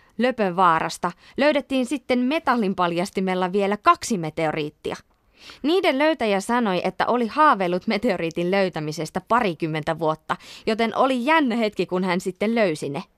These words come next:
Pikkukiven kokoisia. Avaruudesta tänne pudonneita. Ajatella.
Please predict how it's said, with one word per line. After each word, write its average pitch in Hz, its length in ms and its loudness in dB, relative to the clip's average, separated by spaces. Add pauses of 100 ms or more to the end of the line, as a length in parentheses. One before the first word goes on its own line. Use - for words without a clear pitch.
(680)
Pikkukiven 220 600 -2
kokoisia. 170 580 -2 (800)
Avaruudesta 214 840 2
tänne 202 500 0
pudonneita. 165 760 -2 (600)
Ajatella. 185 680 0